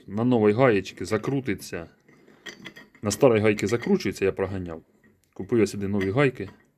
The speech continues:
Закрутиться буде все ок. Була вироботка отут. Получається, так вона стоїть, да, ось тут. Я наварив.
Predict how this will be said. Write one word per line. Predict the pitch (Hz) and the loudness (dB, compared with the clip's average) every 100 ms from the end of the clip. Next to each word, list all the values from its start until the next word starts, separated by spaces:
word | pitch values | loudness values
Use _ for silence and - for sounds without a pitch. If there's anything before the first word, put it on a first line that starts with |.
| _ _ _ _ _ _ _ _ _ _ | _ _ _ _ _ _ _ _ _ _
Закрутиться | 95 98 135 127 98 98 | -6 -4 -4 -8 -6 -4
буде | 98 113 110 - - - - - | 0 4 4 4 0 -14 -20 -20
все | - 120 | -12 -4
ок. | 107 87 - - - - _ _ _ _ - | -2 -2 -6 -20 -20 -20 _ _ _ _ -12
Була | 104 123 139 | 0 4 6
вироботка | 123 104 90 90 - 87 | 6 4 2 -4 -10 -14
отут. | 80 - - _ _ _ _ _ _ _ _ _ _ _ _ _ _ | -14 -18 -20 _ _ _ _ _ _ _ _ _ _ _ _ _ _
Получається, | 98 92 - 127 117 104 110 101 - _ _ _ _ | -10 -8 -2 2 2 0 -6 -8 -10 _ _ _ _
так | - - | -14 -8
вона | 98 | -8
стоїть, | 92 - 117 | -6 -6 -4
да, | 98 | -2
ось | 90 90 - | -2 -4 -10
тут. | _ _ _ _ _ _ _ _ _ _ _ _ _ | _ _ _ _ _ _ _ _ _ _ _ _ _
Я | 101 123 | 4 4
наварив. | 127 123 120 127 147 | 6 4 4 4 2